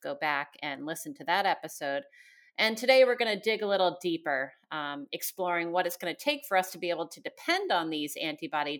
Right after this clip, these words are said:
tests, um, moving into the future. So, Elliot, maybe we could just jump right in with a quick overview of the different kinds of covid nineteen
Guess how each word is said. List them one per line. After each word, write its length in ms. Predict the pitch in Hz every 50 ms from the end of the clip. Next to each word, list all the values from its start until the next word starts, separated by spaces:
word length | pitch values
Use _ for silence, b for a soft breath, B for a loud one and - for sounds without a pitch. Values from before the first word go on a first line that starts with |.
| - -
tests, 520 | 165 147 139 139 139 - - - - - _ _ _ _ _ _ _ _ _ _ _ _ _ -
um, 320 | 156 151 147 143 147 156
moving 300 | 165 165 151 151 151 151
into 220 | 147 147 - 160
the 80 | - 131
future. 420 | - - - - - - - - - _ _ _ -
So, 240 | - - 226 226 214 -
Elliot, 320 | - 247 262 247 240 226 - - b b b b b _ _ _ _ -
maybe 340 | 233 254 285 311 285 311 277
we 140 | 262 240
could 100 | 247 233
just 220 | 233 208 208 208 -
jump 240 | 220 214 214 214 220
right 180 | 202 196 185
in 240 | 185 180 180 180 175
with 140 | 170 160 160
a 60 | 156 -
quick 280 | - - 254 240 - -
overview 600 | - 196 190 196 196 175 170 185 175 170 170 170
of 200 | - - - -
the 140 | - - - - -
different 380 | 226 247 240 - 262 220 214 -
kinds 640 | - - - 208 190 185 175 170 165 165 165 165 -
of 140 | - - - -
covid 500 | - - 196 190 185 185 180 175 160 160
nineteen 800 | 165 165 160 151 - - - - 170 165 160 160 160 160 160